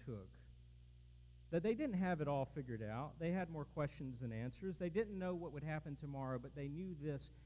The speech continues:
They were in the presence of the living God. So imagine you decided to seek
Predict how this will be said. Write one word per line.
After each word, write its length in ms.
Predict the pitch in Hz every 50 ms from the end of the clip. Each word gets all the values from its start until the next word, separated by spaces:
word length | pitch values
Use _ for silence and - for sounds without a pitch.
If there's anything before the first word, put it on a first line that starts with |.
| - - -
They 180 | 139 156 185 208
were 140 | 214 214 214
in 80 | 202
the 80 | 190 185
presence 580 | - - - 185 185 180 147 165 165 160 -
of 80 | - 156
the 80 | 139 147
living 460 | 143 139 156 151 139 151 143 135 120
God. 400 | 127 123 117 110 101 95 98 101 - - - - - - - - - - - - - - - - - - - - - - - -
So 140 | - - 180
imagine 480 | 170 190 202 208 202 165 180 160 147 139
you 180 | 147 190 208 208
decided 540 | 175 156 - - 175 156 165 151 151 135
to 80 | 127 123
seek 300 | - - - 170 160 165